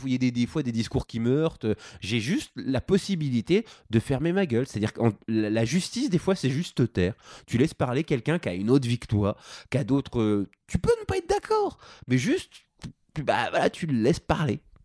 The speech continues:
Tu le laisses parler. Et en plus, même si tu donnes des droits équivalents aux tiens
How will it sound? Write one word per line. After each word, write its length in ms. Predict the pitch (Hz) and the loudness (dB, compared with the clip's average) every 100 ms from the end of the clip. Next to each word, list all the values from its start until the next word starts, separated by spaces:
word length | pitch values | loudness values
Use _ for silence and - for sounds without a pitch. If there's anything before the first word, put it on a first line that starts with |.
| _ | _
Tu 100 | - | -4
le 60 | 95 | -2
laisses 160 | 107 - | -2 -2
parler. 300 | 82 113 185 - - | -2 0 -2 -4 -2
Et 80 | 127 | -2
en 80 | |
plus, 280 | - 254 294 - - | 0 -4 -4 -8 0
même 160 | 196 233 | 2 2
si 180 | - | -2
tu 120 | - 123 | -8 2
donnes 360 | 139 185 151 - - | 6 6 4 -6 -6
des 200 | 98 117 | 2 2
droits 340 | 107 131 139 | 2 0 0
équivalents 520 | 113 107 117 110 120 127 | 0 -2 -2 0 0 0
aux 100 | 110 | -2
tiens 340 | - 139 135 | -2 -2 -4